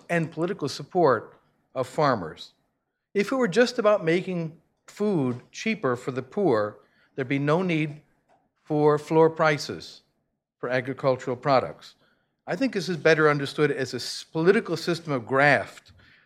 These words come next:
the use of taxpayer money to generate political support, not a system of benevolence toward farmers or the poor or foreigners. Now, we should recall that the welfare state may be justified in public discourse as a safety net.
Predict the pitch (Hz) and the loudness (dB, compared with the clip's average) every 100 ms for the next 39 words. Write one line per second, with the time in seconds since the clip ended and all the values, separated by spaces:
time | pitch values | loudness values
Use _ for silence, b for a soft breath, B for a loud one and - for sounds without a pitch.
0 | b 123 143 160 151 165 165 165 170 156 | b -6 -4 -6 -4 0 0 0 -2 0
1 | 135 127 120 123 127 127 123 131 135 135 | 0 -2 -4 -6 -2 -2 -2 -4 -6 -4
2 | 147 - 120 135 113 107 - B B B | -6 -8 -10 -4 -4 -4 -12 B B B
3 | 117 131 156 151 - 139 - 135 120 127 | -2 2 4 2 -4 -8 -6 -6 -2 0
4 | 139 147 131 110 92 - - - 101 95 | 4 2 2 -6 -10 -16 -20 -12 -12 -2
5 | 156 156 156 151 147 143 - b b b | 4 6 8 6 4 -2 -14 b b b
6 | - 165 160 156 - 123 117 98 101 _ | -2 0 0 -2 -6 -6 -4 -6 -10 _
7 | _ _ _ 117 110 - 131 120 98 85 | _ _ _ -14 -12 -4 -2 -2 -6 -12
8 | - _ _ _ _ _ _ _ _ _ | -20 _ _ _ _ _ _ _ _ _
9 | - 135 160 185 202 175 165 180 160 151 | -4 -2 -2 -2 -2 -2 -2 0 2 0
10 | 151 139 180 185 170 151 - 147 131 135 | -2 2 2 2 -4 -6 -4 -6 -6 -6
11 | 185 196 208 151 180 233 233 180 151 131 | -4 -6 -10 -4 0 0 0 -8 -6 -4
12 | 120 123 - 156 156 131 170 - 131 98 | -4 -6 -4 -4 -4 -8 -8 -6 -6 -8
13 | 92 - 143 127 135 - 147 139 - 110 | -10 -10 -8 -8 -8 -4 -6 -6 -10 -10
14 | 78 | -10